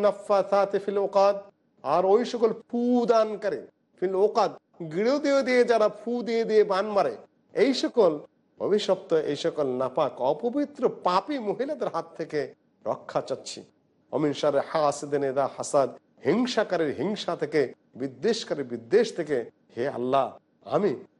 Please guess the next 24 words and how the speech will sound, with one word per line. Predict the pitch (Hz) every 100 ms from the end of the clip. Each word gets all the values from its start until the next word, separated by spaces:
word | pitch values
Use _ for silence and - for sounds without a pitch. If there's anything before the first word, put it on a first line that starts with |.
| _ -
রক্ষা | 95 - 190 180
চাচ্ছি, | 147 - 120 - _ 135
এই | 139 127
বলছিলেন। | 156 180 143 139 110 110 _ _ - 190
এবং | 175 123 - 143
আস্তে | 147 - 143
আস্তে | - 139
একটা | - 147
করে | 139 123
করে | 127 127 113 - - 127
গিট | 156 147 - -
খুলে | 208 247
যাচ্ছিল | 180 - - 156 135 - - _ 143
এবং | 143 139
আল্লাহ | 143 131 127
নবী | 123 120
আস্তে | - 127 120
আস্তে | - 123 107 _ _ -
সুস্থ | 180 - 156
হয়ে | 135 131
গেলেন। | 135 127 120 - _ 117
আম, | 127 127
যদি | 170 208 165
জাদু | 147 185